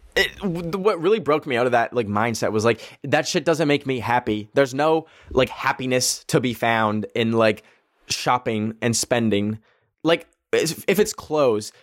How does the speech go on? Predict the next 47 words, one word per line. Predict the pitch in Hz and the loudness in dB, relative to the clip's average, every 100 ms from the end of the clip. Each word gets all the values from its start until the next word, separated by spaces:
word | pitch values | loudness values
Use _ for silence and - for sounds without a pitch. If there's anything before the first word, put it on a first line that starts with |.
| _ | _
I | 165 175 | 0 0
get | 117 127 185 | -4 -4 -4
more | 151 147 175 160 | -2 0 2 0
enjoyment | 143 113 151 139 107 107 | -2 -2 0 2 0 -2
in, | 120 | 0
like, | 123 117 107 - | 0 0 -4 -6
having | 135 139 131 | -2 0 -2
a | |
fun | 117 - 127 - | -4 -2 -2 -2
outfit | 120 107 - 104 - _ _ _ | -4 -4 -2 -2 -2 _ _ _
that | 113 113 110 - _ _ _ _ - _ _ - | 0 0 0 -6 _ _ _ _ -20 _ _ -6
was, | 104 120 107 | 0 0 0
like, | 117 117 110 - _ | 0 2 2 -4 _
is, | 135 120 | -2 0
like, | 123 117 - | 0 0 -2
personal. | 151 135 - 101 | 0 0 -2 -4
Maybe | 104 117 127 | -2 0 0
I'm, | 120 | 0
like, | 120 110 | -2 -2
using, | 117 120 | 0 0
like, | 110 | 0
an | 110 - | -2 -2
old | 113 117 117 | 0 0 0
sweater | - - 110 110 104 101 - - | -6 -2 2 2 2 -2 -8 -6
or, | 101 | 0
like, | 101 107 _ - - _ - | 2 0 _ -20 -20 _ -2
um, | 120 113 107 104 101 _ _ _ - | 2 2 0 -6 -12 _ _ _ -2
I | |
was | 120 | 0
gonna | 170 | 0
say | 160 143 - - | 2 0 0 -10
cutting | - 110 131 | -4 -2 0
it | 143 | 0
up, | 190 143 | 2 2
but | 120 | 0
I've, | 135 123 | -4 -4
I've | 120 | -2
never | 101 | -2
done | - 90 | -2 -6
that | 90 | -6
shit. | - 92 - | -4 -6 -2
I've | 143 | 0
ne-, | 185 - - | 0 -2 -8
<laughs> | - | 0
I've | 294 214 | 0 4
never, | 220 214 | 4 4
like, | 190 190 | 2 0